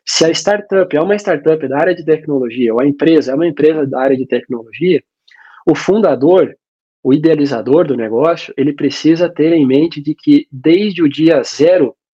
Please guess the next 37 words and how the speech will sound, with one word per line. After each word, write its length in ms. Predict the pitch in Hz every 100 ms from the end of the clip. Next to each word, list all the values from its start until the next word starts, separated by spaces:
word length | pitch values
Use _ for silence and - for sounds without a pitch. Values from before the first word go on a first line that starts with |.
| -
antes 200 | 131 156
eu 60 |
falei 200 | 156 151
o 60 | 156
dia 160 | 165 139
um, 120 | 147
mas 200 | 120 117
desde 320 | 143 165 202
o 60 | 175
dia 200 | 190 160
zero, 480 | 120 147 185 135 - _ _ _ _ -
é, 80 | 135
ele 120 | 151
precisa 720 | 147 147 143 156 165 175 175 _ _ _ -
já 160 | 160
contar 560 | 175 175 156 156 156 170
ao 140 | 147 143
seu 200 | - 151
lado 380 | 135 151 165 - _ _ -
com 160 | 180
alguém 320 | 190 160 160
que 100 | 170
faça 400 | 160 - 151 151
a 40 | 160
figura 540 | - 135 143 156 160 - _ _ _
do 80 | 135
líder 320 | 143 147 143
técnico, 420 | 147 156 156 127 131
do 120 | 123
C 180 | - 143
T 140 | 139
O. 180 | 123 120 _ _ _ _ _ _ _ -
É 60 |
pra 160 | 117 131
que 80 | 147
essa 180 | 139 156
pessoa 560 | 151 143 143 147 170